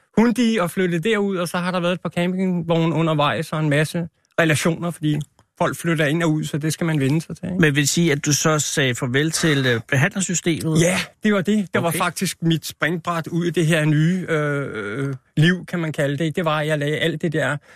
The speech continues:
Speaker 1: Jeg havde haft kvaler med det i meget lang tid med medicinen, psykofarmakaen, og ville det ikke mere, og det havde jeg, det havde jeg jo egentlig, øh, indset. Og så, øh, var det ligesom præmissen for at, at bo der,
Speaker 2: Ja.
Speaker 1: at man ligesom var inde i den der, øh, sløjfe, og det havde jeg ikke lyst til, og så var det et valg, jeg tog,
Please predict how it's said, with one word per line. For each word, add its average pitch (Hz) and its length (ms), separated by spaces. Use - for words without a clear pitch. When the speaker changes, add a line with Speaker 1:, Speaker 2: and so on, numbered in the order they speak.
Speaker 1:
Jeg - 100
havde 185 140
haft 185 220
kvaler 170 280
med 156 160
det 175 60
i 170 40
meget 156 320
lang 147 220
tid 156 140
med 156 160
medicinen, 147 560
psykofarmakaen, 143 800
og 143 100
ville 165 160
det 175 80
ikke 147 160
mere, 123 180
og 131 120
det 147 80
havde 151 160
jeg, 143 200
det 151 100
havde 156 140
jeg 180 60
jo 156 80
egentlig, 143 440
øh, - 200
indset. 147 460
Og 135 80
så, 165 120
øh, 135 460
var 147 100
det 165 120
ligesom 170 240
præmissen 165 500
for 151 520
at, - 60
at 123 60
bo 208 200
der, 185 280
Speaker 2:
Ja. 151 200
Speaker 1:
at 139 100
man 143 120
ligesom 151 280
var 143 100
inde 143 220
i 170 40
den 151 200
der, 156 380
øh, 139 260
sløjfe, 147 540
og - 100
det 160 100
havde 156 140
jeg 131 80
ikke 156 140
lyst 156 220
til, - 120
og 135 120
så 170 120
var 151 100
det 147 140
et 131 220
valg, 123 220
jeg 143 120
tog, 135 240